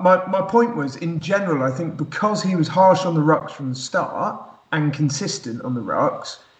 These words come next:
you end up with much tidier rucks, which means you, you don't end up with five, six, seven players on the floor, hands all over the place when they shouldn't be. And as a result, the, the, the teams are getting the ball. I mean, how many turnovers were there at Rucks?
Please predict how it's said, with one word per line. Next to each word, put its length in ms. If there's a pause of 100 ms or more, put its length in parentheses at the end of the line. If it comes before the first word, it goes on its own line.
(120)
you 140
end 120
up 100
with 160
much 360
tidier 480
rucks, 540 (480)
which 180
means 260
you, 280
you 160
don't 220
end 160
up 100
with 120
five, 300
six, 240
seven 280
players 340
on 140
the 60
floor, 500 (200)
hands 300
all 160
over 180
the 80
place 300
when 120
they 80
shouldn't 420
be. 280 (640)
And 160
as 180
a 60
result, 500
the, 200 (140)
the, 100 (120)
the 120
teams 360
are 60
getting 300
the 60
ball. 280
I 60
mean, 140
how 120
many 160
turnovers 580
were 160
there 180
at 60
Rucks? 460